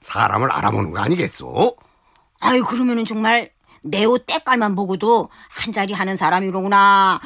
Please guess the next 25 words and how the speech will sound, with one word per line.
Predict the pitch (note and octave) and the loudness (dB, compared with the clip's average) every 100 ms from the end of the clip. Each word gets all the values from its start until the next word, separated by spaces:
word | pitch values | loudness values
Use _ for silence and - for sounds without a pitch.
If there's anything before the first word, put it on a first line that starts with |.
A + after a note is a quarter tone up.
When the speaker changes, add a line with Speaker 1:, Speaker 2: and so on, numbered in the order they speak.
| - | -10
Speaker 2:
그리 | - F#3+ | -6 -6
보고 | E3+ F3 | -6 -6
있다는 | F#3+ F3 F3 | -6 -2 -2
겐가? | F3+ F3 F3+ C#4+ A#2+ | -2 -2 2 2 2
Speaker 1:
<laughs> | |
Speaker 2:
응? | - C4+ A4 - - _ - - - - | 0 0 -2 -6 -20 _ -8 -8 -8 -10
호호, | C3 B2 A#2+ D4 D4+ D#4 D#4 D#4+ E4 E4+ F#4+ G#4 - - | -8 -6 -6 -8 -6 -4 -2 -2 0 0 0 -2 -2 -8
저 | - | -10
사람은 | D4+ E4 E4+ E4 F4+ G4 | -4 0 2 2 0 -2
모르는 | F#4+ F4+ F4 E4 | 0 0 2 0
사람인데 | D4+ D#4 D4+ D4 C#4 F4+ | 0 0 0 -2 -2 -6
고개를 | - E4+ D#4 D#4 D4 | -2 0 0 -2 -4
숙이고, | D4 C#4 D#4+ A4 | -6 -4 0 0
응? | D#4+ C5 - - | 2 0 0 0
허허, | G#4+ B4+ D5+ - | 4 4 2 -2
참네. | F#4 A4+ A4 C#5 _ _ _ - | -6 -4 -4 -10 _ _ _ -4
아이, | F#4+ D5 E5+ D5+ | -2 -2 -6 -6
이거 | A#4 D#5+ C#5+ - | 2 2 0 -8
옷만 | - C4+ C4 B3+ A#3+ G3+ | 0 2 4 2 0 0
바꿔 | A3+ - B3 | -4 -2 -2
입었을 | B3 A3 A3 G#3 | -2 -2 -4 -6
뿐인데. | F3+ F3+ F3+ A3 A3 G3 D4 | -6 -4 -2 2 2 2 2
Speaker 1:
<laughs> | |
Speaker 2:
아, | E4+ | 2
참. | - G4+ D5+ - | 0 0 2 0